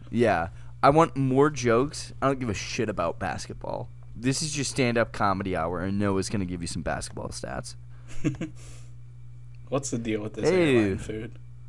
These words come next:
Speaker 1: Uh, what's the deal with this, uh, the Giannis guy?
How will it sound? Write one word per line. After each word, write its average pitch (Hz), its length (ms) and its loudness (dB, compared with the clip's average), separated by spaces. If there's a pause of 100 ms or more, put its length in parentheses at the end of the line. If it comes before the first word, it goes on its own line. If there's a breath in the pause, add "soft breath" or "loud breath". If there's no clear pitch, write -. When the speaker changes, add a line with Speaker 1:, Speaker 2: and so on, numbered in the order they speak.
(440)
Speaker 1:
Uh, 113 240 0
what's 156 380 0
the 131 100 0
deal 147 420 6
with 123 280 2
this, 123 420 0
uh, 120 540 4 (180)
the 104 380 -4
Giannis 139 600 4
guy? 113 460 8